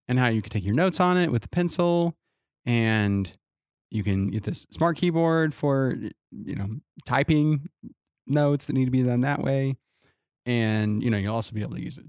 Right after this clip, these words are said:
to watch movies on, and you play games and do all your I O S stuff on it. But there's always this <laughs> hesitancy by everyone at the fact that it's not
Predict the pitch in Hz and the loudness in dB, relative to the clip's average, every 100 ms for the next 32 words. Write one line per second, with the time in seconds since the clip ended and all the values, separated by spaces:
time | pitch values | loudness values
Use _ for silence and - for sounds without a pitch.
0 | - - - - - - 180 233 214 214 | -20 -18 -14 -14 -16 -8 0 2 4 4
1 | 190 196 185 185 180 127 92 127 _ - | 4 4 4 2 2 0 -2 -8 _ -18
2 | - - 113 117 175 160 160 156 147 - | -10 -6 -4 0 0 2 0 0 -2 -2
3 | 104 120 127 127 110 104 - - _ 107 | -2 2 2 4 2 0 -8 -16 _ 0
4 | 120 131 127 - - 120 113 - _ _ | 2 4 2 0 0 0 -2 -10 _ _
5 | - 120 120 120 - - _ _ _ _ | -4 0 2 2 -2 -8 _ _ _ _
6 | _ _ _ _ _ _ _ _ _ - | _ _ _ _ _ _ _ _ _ -6
7 | 160 151 _ _ _ _ _ _ _ _ | -4 -4 _ _ _ _ _ _ _ _
8 | _ - 165 170 226 277 214 220 - 165 | _ 0 2 4 4 4 4 2 4 4
9 | 254 240 160 151 - 156 123 123 117 _ | 4 4 2 2 2 2 2 2 -2 _
10 | _ _ - 107 151 170 180 262 208 170 | _ _ -18 -2 4 4 6 4 4 2
11 | 143 120 110 107 104 107 _ _ _ _ | 4 2 2 0 -2 -4 _ _ _ _
12 | _ _ 151 151 165 165 156 170 160 - | _ _ -4 -2 0 2 2 2 -2 0
13 | 160 160 147 143 143 139 139 175 175 | -2 -2 -2 0 2 4 4 4 2